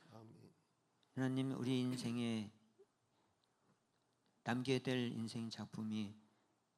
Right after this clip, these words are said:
Speaker 2: 마지막 기회요 영원한 기회로 삼고, 하나님 아버지,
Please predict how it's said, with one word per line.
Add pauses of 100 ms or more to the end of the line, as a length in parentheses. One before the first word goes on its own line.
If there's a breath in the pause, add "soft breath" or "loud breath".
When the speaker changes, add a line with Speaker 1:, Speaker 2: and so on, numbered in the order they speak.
(240)
Speaker 2:
마지막
기회요 (240)
영원한
기회로
삼고, (680 loud breath)
하나님
아버지,